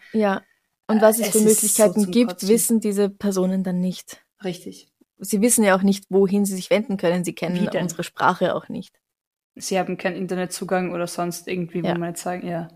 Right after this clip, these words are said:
Speaker 2: nein,
Speaker 1: Ja,
Speaker 2: also
Speaker 1: ja. Und sehen außer, außer diesem Bordell und,
Speaker 2: einem
Speaker 1: und
Speaker 2: Zimmer.
Speaker 1: ihre, ihre Unterbringung, was wahrscheinlich ein und dasselbe ist, sehen sie auch nichts von der Stadt.
Speaker 2: Ja.
Speaker 1: Oder Dorf oder was auch immer.
Speaker 2: Ja.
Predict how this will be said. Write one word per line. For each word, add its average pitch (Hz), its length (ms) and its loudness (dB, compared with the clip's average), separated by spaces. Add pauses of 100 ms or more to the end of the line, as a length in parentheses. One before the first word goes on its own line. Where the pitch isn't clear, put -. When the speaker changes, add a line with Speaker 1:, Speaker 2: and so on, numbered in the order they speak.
Speaker 2:
nein, 165 200 -4
Speaker 1:
Ja, - 60 -8
Speaker 2:
also 185 180 -2
Speaker 1:
ja. 175 100 -6 (580)
Und 196 160 2
sehen 185 300 4
außer, 185 400 2 (260)
außer - 260 -6
diesem 185 280 -4
Bordell 180 480 2
und, 180 420 -4 (380)
Speaker 2:
einem 180 120 -8
Speaker 1:
und - 100 -16
Speaker 2:
Zimmer. 185 320 -2
Speaker 1:
ihre, 170 320 -4
ihre 185 180 -2
Unterbringung, 196 800 4
was 185 240 2
wahrscheinlich 180 440 0
ein 185 160 2
und 180 120 -2
dasselbe 180 400 0
ist, 180 160 0
sehen 190 180 0
sie 185 180 0
auch - 180 -8
nichts - 280 -10
von - 140 -12
der - 80 -18
Stadt. - 320 -10 (340)
Speaker 2:
Ja. 196 160 -6 (560)
Speaker 1:
Oder - 260 -2 (280)
Dorf 165 420 0
oder 170 260 -4
was 175 160 -10
auch - 120 -14
immer. 175 300 -8 (260)
Speaker 2:
Ja. 190 160 -12